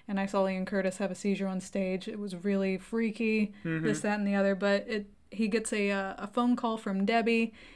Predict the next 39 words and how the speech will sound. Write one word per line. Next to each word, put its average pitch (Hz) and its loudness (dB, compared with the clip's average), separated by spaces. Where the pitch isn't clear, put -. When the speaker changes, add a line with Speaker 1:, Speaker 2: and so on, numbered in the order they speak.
Speaker 1:
and 208 -4
he 208 4
goes, 240 6
and 202 4
there 202 0
is 208 -2
a 196 2
playbill 214 2
that's, 202 -2
like, 196 -4
half 202 -2
ripped 202 -4
up, 196 -4
and 202 -2
it's 196 -6
an 196 -6
ad 202 2
for 202 -2
a 190 -2
Throbbing 202 -2
Gristle 220 -4
show. - -6
And 202 2
Ian 214 4
was 196 2
really 202 2
good 196 2
friends 214 0
with 202 -8
the 208 -12
singer 202 2
of 196 -4
Throbbing 208 4
Gristle, 196 2
Genesis 208 0
P. 220 -4
Orridge, 202 0
who 220 0
claimed 208 2